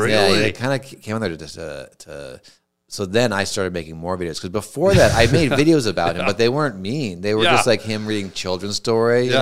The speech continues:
Speaker 1: know? And, uh, it's just him reading to children was, like, that's all I had done.
Speaker 2: You know, the thing with Bill is he's, he's very intellectual. He's,
Speaker 1: Yeah.
Speaker 2: he's quite smart, but he can also come off as, as smarmy and pompous.
Speaker 1: Okay, people.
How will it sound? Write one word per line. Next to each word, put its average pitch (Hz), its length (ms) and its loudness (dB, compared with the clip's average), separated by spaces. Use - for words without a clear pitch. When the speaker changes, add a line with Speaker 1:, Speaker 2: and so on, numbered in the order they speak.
Speaker 1:
know? 131 300 -4
And, 85 320 -4
uh, 78 460 -2
it's 113 160 -4
just - 120 -4
him 123 180 -4
reading 104 160 -2
to 90 60 -4
children 76 420 -10
was, 78 140 -16
like, 76 140 -14
that's 101 160 -16
all 95 120 -8
I 87 60 -4
had 76 120 -10
done. 82 300 -12
Speaker 2:
You 160 180 6
know, 226 240 6
the 170 160 4
thing 240 320 4
with 233 260 -2
Bill 175 380 4
is 131 280 0
he's, 131 320 -2
he's 123 220 -6
very 165 360 2
intellectual. 107 1120 0
He's, 117 260 -6
Speaker 1:
Yeah. 82 180 -2
Speaker 2:
he's 117 160 -2
quite 185 440 0
smart, 110 680 2
but 139 100 0
he 127 80 -4
can 143 160 -2
also 180 340 4
come 156 320 -2
off 139 300 0
as, 107 220 -2
as 117 160 0
smarmy 131 840 2
and 104 180 -6
pompous. 131 840 0
Speaker 1:
Okay, 156 580 6
people. 90 800 -2